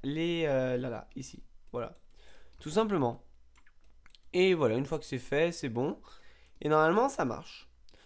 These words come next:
Donc voilà, tuto très simple. Ensuite, on fait un contrôle. Ensuite, on éteint et on enregistre. Un truc, n'oubliez pas d'enregistrer, euh, à chaque fois que vous faites, euh, que vous allez sur Notepad++,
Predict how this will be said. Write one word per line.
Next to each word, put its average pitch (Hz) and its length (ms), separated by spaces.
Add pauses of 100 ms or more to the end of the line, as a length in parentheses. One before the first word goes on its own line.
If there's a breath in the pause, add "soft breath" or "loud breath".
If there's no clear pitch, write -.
Donc 240 140
voilà, 185 220
tuto 196 280
très 170 220
simple. 208 400
Ensuite, 170 540 (180)
on 170 120
fait 170 160
un 147 140
contrôle. 151 680 (160)
Ensuite, 143 400
on 135 100
éteint 143 480 (760)
et 202 100
on 147 100
enregistre. 156 560 (460 loud breath)
Un 196 140
truc, 240 360
n'oubliez 196 480
pas 220 420
d'enregistrer, 190 1040
euh, 139 280
à 143 140
chaque 170 280
fois 190 420 (380 loud breath)
que 156 100
vous 151 260
faites, 170 440
euh, 120 460
que - 80
vous 143 100
allez 165 180
sur 156 160
Notepad++, 143 300